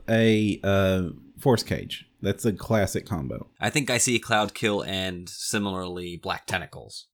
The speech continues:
Speaker 2: Or not
Speaker 1: Black
Speaker 2: just
Speaker 1: Tentacles
Speaker 2: Cloud
Speaker 1: and,
Speaker 2: and Black,
Speaker 1: yeah,
Speaker 2: Black Tentacles.
Speaker 1: exactly. You want anything that keeps you from moving, and then Cloud Kill, which basically will kill you unless you move.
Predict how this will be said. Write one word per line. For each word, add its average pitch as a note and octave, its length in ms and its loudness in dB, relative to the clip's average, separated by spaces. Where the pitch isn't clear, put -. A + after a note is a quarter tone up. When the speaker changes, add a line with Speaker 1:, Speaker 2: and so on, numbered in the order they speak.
Speaker 2:
Or G#2 100 -6
not G3+ 80 -2
Speaker 1:
Black C#3+ 140 6
Speaker 2:
just E3 80 0
Speaker 1:
Tentacles F3 180 4
Speaker 2:
Cloud G2 240 8
Speaker 1:
and, F2 80 2
Speaker 2:
and F2 100 -4
Black, E2+ 200 -2
Speaker 1:
yeah, C#3+ 180 6
Speaker 2:
Black F2 220 -8
Tentacles. D3 200 2
Speaker 1:
exactly. C#3+ 460 6
You C#3+ 160 4
want E3 220 6
anything G3 460 6
that - 140 2
keeps F3 300 0
you A#3 80 6
from G#3+ 240 0
moving, A3+ 540 2
and C#3 560 4
then C3 460 2
Cloud E3 400 6
Kill, B2+ 360 6
which A#2 440 2
basically A#2+ 440 4
will A2 120 4
kill E3 320 6
you A#2 200 8
unless G#2 380 2
you F#2+ 60 0
move. - 340 -6